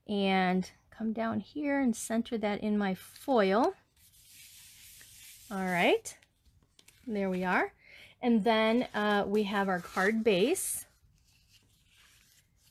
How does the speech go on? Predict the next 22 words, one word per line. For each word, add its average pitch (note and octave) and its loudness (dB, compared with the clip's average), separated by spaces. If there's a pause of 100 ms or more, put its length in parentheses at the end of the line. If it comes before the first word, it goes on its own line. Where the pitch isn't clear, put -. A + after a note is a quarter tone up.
(100)
And F#3+ 2
before G3 2
we A#3+ 6
put C#4 -4
the E4 -8
card D#4 4
base A3+ 6
together, F#3+ 0
we're F#3+ 0
gonna F#3+ 2
take G3+ -4 (100)
this G#3+ 0
ribbon G#3+ 4 (2000)
and F#3+ 0
that's F3+ 0
gonna G#3 0
go G3+ 2
around G3 2
the F#3 0
very F#3 2
bottom. D#3+ -2
So G#3 2